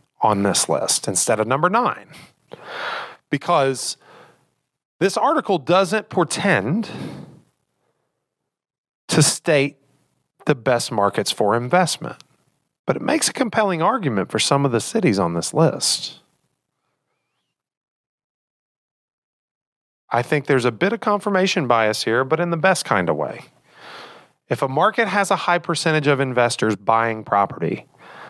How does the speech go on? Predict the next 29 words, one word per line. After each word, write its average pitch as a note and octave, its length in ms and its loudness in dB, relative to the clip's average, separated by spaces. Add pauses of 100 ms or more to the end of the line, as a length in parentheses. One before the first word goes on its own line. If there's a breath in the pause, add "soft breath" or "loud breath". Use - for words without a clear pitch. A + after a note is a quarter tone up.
(160 loud breath)
that A2+ 160 0
means A#2 240 2
somebody E3+ 480 2
knows C#3 260 2
something A#2 460 0
that G2 180 0
you F#2 220 2
don't D#2+ 300 2
know. G#2+ 340 -2 (2000 loud breath)
Okay? A#2 400 0 (380 loud breath)
And A2+ 200 2
the A2 100 2
conditions D3 800 2
surrounding B2 720 2
buying C#3 380 0
real E3 220 2
estate A#2+ 380 0
in G#2 160 -2
Louisville A#2 500 0 (100)
from E3+ 240 0
a G3 120 0
professional, - 880 -2
I A#2 100 2
will B2 140 2
tell F3 280 2
you, G2 340 -8 (520 soft breath)
are A#2 100 0
quite G#2 300 -2
good. A2 460 -2